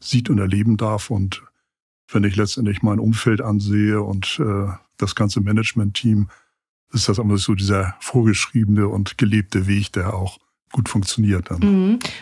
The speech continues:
Speaker 2: Du bist ja jetzt gut vierzig Jahre bei Globetrotter, ähm, hast nach deinem Studium auf der Fläche gestartet. Hast du nie überlegt zu wechseln?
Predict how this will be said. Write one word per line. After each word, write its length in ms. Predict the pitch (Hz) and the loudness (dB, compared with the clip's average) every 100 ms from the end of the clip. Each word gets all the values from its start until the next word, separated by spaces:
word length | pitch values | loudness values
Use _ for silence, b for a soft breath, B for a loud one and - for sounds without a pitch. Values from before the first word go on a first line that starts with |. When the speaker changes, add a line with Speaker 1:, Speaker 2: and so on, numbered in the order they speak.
| B | B
Speaker 2:
Du 100 | 185 | -2
bist 140 | 226 | 0
ja 60 | 233 | 0
jetzt 260 | 220 214 | -2 -2
gut 180 | - 233 | -4 -4
vierzig 360 | - 226 220 214 | -4 -4 -4 -2
Jahre 280 | 196 214 220 | -2 -2 -2
bei 220 | 202 208 | 0 0
Globetrotter, 1040 | 175 208 226 240 - 233 233 262 262 269 | 2 0 0 -4 -4 -6 -4 -2 -2 -2
ähm, 400 | - 196 202 196 196 | 0 0 2 2 2
hast 220 | 208 214 | 0 0
nach 160 | 208 | -2
deinem 300 | 202 185 185 | 0 -2 0
Studium 460 | 180 - 226 220 208 | -2 -2 -2 0 0
auf 180 | - - | -2 -2
der 120 | 190 | -4
Fläche 320 | 202 190 202 | -2 -2 -2
gestartet. 640 | 175 185 - 180 226 - 196 | -4 -4 -2 0 0 -2 -2
Hast 180 | 202 | -2
du 60 | 202 | 0
nie 180 | 214 262 | 0 0
überlegt 380 | 226 226 226 - | 0 0 -2 -4
zu 140 | 214 | -4
wechseln? 640 | 208 - 156 143 160 220 | -4 -4 -4 -2 0 -2